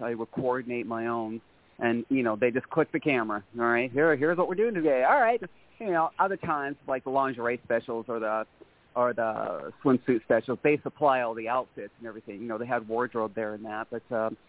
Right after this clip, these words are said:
you know, a lot of times I, I love to play. Uh, David Paul, uh, one of the Barbarian twins, he was an awesome photographer, and I loved working with him 'cause he was so creative. I mean, we'd knock heads and we'd just come up with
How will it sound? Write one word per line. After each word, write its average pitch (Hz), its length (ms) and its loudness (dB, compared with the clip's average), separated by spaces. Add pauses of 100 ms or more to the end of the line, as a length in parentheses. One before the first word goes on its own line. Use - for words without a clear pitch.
(200)
you 190 80 -2
know, 160 100 4
a - 20 2
lot 151 140 4
of 135 100 -16
times 139 200 -6
I, 123 160 2
I 131 100 0
love 117 320 -2
to - 80 -16 (180)
play. 123 400 -2
Uh, 131 240 4
David 160 300 2
Paul, 147 480 4 (500)
uh, 120 420 -2
one 113 180 -6
of 120 40 -4
the 117 60 -10
Barbarian 127 640 0 (100)
twins, 107 320 -6
he 143 120 0
was 123 100 -2
an 117 80 0
awesome 123 340 2
photographer, 107 640 2
and 110 120 -6
I 127 260 2
loved 135 520 4
working 135 340 -4
with 110 160 -6
him 117 260 -10
'cause 139 140 -12
he 131 100 -6
was 127 80 -6 (140)
so 131 160 4
creative. 127 600 2
I 113 120 6
mean, 120 160 -4
we'd 165 160 -2
knock 127 180 -2
heads 135 200 -6
and 135 100 -4
we'd 131 80 -8
just 139 160 -10
come 135 160 -2
up 135 100 0
with 120 120 0